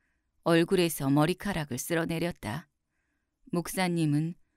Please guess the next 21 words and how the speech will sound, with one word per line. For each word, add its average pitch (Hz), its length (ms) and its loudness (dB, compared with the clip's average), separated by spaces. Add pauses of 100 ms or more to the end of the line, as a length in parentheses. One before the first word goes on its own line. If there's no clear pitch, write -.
(340)
방 190 340 2
한 240 200 4
구석에 147 640 -2
그림자처럼 170 1040 -2 (560)
조용히 160 480 2
서 196 180 -2
있었다. 170 640 -6 (800)
엄마는 165 600 0 (680)
몇 175 280 0
분간 151 680 2
격렬하게 175 760 0
숨을 156 320 0
들이마셨다. 180 840 -4 (1080)
방 202 300 0
안에 175 340 4
있는 143 340 4
모두가 165 580 0
소스라칠 208 640 -2
만큼 147 520 -4 (580)
둔탁한 156 600 -2
소리였다. 165 720 -4